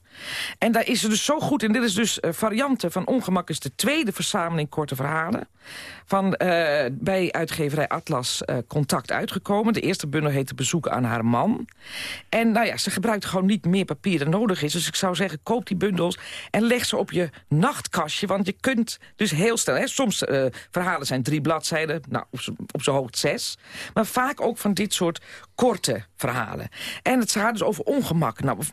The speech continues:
eh, om een voorbeeld te geven. I-, jij kent dat wel. Eh, je belt iemand op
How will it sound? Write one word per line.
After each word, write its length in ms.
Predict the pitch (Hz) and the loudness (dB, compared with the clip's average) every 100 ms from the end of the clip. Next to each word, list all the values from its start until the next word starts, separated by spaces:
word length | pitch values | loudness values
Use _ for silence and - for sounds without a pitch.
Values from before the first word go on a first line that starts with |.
| _ | _
eh, 160 | - 226 - | 0 0 2
om 100 | 269 | 0
een 60 | |
voorbeeld 300 | - 135 110 | 0 -2 -2
te 60 | 110 | -2
geven. 420 | - - - 127 - - | -2 -2 -4 -8 -8 -12
I-, 140 | - 233 | -2 2
jij 160 | 208 | 2
kent 200 | 226 214 | 2 0
dat 160 | 190 156 | 0 0
wel. 260 | 104 87 - | -2 -2 -4
Eh, 220 | - 90 95 - - - - | -4 -4 -6 -12 -20 -20 -4
je 120 | 170 | 0
belt 300 | 226 240 - | 2 2 2
iemand 340 | 247 180 143 | 0 2 2
op 500 | - 240 _ - - | 0 0 _ -18 -18